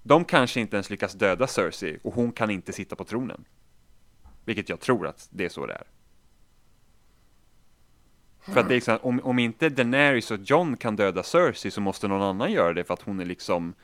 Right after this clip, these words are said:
Hon är livsfarlig.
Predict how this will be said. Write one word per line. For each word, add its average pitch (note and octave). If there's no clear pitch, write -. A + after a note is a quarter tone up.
Hon C3+
är G#2
livsfarlig. A2